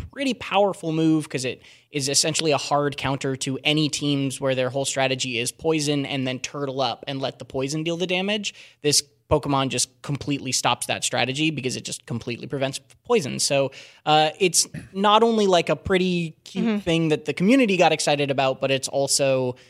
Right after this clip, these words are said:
Speaker 1: something that the competitive scene is apparently talking about a little bit 'cause it, it presents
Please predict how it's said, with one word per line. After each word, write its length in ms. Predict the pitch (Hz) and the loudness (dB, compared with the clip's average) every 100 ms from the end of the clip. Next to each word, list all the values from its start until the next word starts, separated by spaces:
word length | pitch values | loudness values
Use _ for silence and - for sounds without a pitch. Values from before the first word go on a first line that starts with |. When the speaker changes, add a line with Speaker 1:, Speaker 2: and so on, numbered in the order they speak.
| _ | _
Speaker 1:
something 380 | - 135 131 139 | -6 -4 -2 -4
that 100 | 123 | -6
the 80 | - | -6
competitive 480 | 131 135 131 127 - | -2 0 2 -2 -2
scene 380 | - 131 123 | -4 -4 -4
is 200 | 123 123 | -6 -6
apparently 380 | 127 135 123 151 | -6 -6 -6 -6
talking 360 | 135 127 127 139 | -8 -8 -8 -6
about 160 | 131 | -4
a 60 | 131 | -4
little 160 | 127 127 | -6 -4
bit 200 | 127 - | -4 -4
'cause 160 | 135 | -6
it, 220 | 127 123 _ | -6 -6 _
it 220 | 151 139 - | -8 -8 -2
presents 680 | 170 135 143 143 - - | -2 0 0 0 0 -2